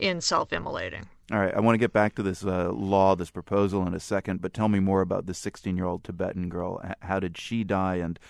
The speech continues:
Speaker 2: ha-, has this, uh, proposal from the Chinese government been in reaction to that?
Speaker 1: Well, I think the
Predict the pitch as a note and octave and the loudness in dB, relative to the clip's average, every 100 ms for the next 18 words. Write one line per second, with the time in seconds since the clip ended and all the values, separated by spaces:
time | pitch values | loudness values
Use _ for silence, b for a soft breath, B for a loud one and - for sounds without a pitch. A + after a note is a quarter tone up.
0 | B B G#2 - G#2 E2+ G2 G2+ - - | B B 0 2 0 2 4 4 2 -2
1 | F#2+ F2+ - G2 - A2+ A#2+ A#2 - G2 | 0 0 -4 -10 -2 4 6 4 0 0
2 | F2+ G2 F#2+ E2+ F#2+ F#2 F#2 - b - | 0 0 0 0 0 0 -2 -4 b 0
3 | G#2+ G2+ F2+ F#2 F#2 G2+ - F#2 - A2 | 2 4 4 2 2 0 0 -8 -6 -6
4 | A2 E2+ - - _ _ - b b b | -6 -8 -12 -16 _ _ -20 b b b
5 | b b b C4 B3+ E4+ F4+ D4+ A3 F#3 | b b b 2 4 2 -2 2 4 4